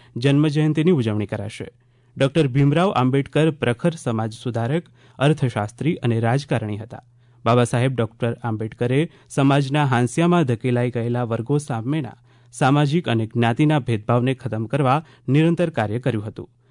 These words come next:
તેઓ સ્વતંત્ર ભારતના પ્રથમ કાયદા અને ન્યાય મંત્રી બન્યા હતા.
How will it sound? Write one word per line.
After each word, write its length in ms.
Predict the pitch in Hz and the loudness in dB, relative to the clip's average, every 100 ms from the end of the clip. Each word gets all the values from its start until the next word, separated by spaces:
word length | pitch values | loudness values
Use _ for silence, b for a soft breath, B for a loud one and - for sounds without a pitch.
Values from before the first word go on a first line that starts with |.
| _ | _
તેઓ 140 | 143 147 | 0 2
સ્વતંત્ર 480 | 156 147 185 185 | 2 2 2 2
ભારતના 460 | 151 139 135 135 143 | 2 2 2 2 2
પ્રથમ 400 | 143 127 165 170 | 2 0 2 2
કાયદા 420 | - 110 120 147 | 2 0 2 0
અને 240 | - 113 110 | 2 0 0
ન્યાય 260 | 117 143 | 0 2
મંત્રી 280 | 135 110 120 | 0 -2 -2
બન્યા 240 | 139 110 | -4 -6
હતા. 260 | 104 - | -10 -12